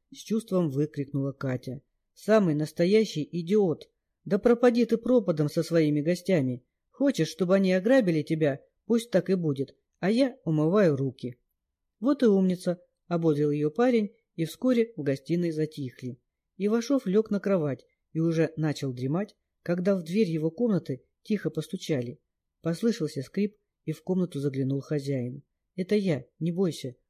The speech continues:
прошептал он. «Выйди, пожалуйста, надо поговорить». Они вышли на кухню, и Дмитрий, достав пачку сигарет, предложил её адвокату, но тот отрицательно замотал головой. «Не курю». «А я закурю, пожалуй,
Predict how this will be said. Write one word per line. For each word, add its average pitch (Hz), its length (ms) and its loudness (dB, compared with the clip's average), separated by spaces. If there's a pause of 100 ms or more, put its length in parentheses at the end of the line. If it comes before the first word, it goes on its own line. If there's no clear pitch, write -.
прошептал 156 520 -4
он. 143 240 -4 (320)
«Выйди, 185 300 0
пожалуйста, 135 720 -4 (300)
надо 170 240 -2
поговорить». 151 640 0 (560)
Они 160 240 0
вышли 156 300 -2
на 165 120 0
кухню, 165 460 -4 (180)
и 170 120 -2
Дмитрий, 202 520 -2
достав 185 420 -2
пачку 185 300 -2
сигарет, 180 520 -2 (280)
предложил 202 480 0
её 202 340 0
адвокату, 170 720 -4 (220)
но 147 120 -4
тот 196 280 -2
отрицательно 147 640 -4
замотал 143 440 -4
головой. 139 580 -2 (420)
«Не 175 120 0
курю». 170 420 -2 (380)
«А 226 80 2
я 254 180 4
закурю, 160 440 -2
пожалуй, 135 520 -6